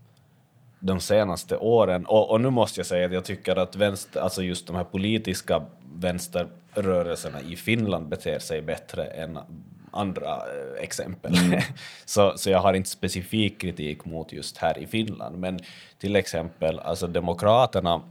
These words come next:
Speaker 1: spenderar ju hela, eh, första tiden, eller kanske hela tiden Trump var vid makten, med att alltså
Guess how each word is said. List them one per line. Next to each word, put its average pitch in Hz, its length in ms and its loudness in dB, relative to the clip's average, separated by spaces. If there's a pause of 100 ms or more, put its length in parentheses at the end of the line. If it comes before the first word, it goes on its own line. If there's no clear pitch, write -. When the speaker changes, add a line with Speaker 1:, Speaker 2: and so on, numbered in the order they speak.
(100)
Speaker 1:
spenderar 85 540 -4
ju 80 240 -6
hela, 107 360 2 (1700)
eh, 104 300 2
första 95 480 2
tiden, 87 560 0
eller 87 240 -2
kanske 85 320 -2
hela 92 340 2
tiden 85 480 -8
Trump 78 380 -6
var 69 160 -2
vid 85 120 -6
makten, 78 560 -2
med 76 260 -2
att - 340 -6 (1400)
alltså 87 440 0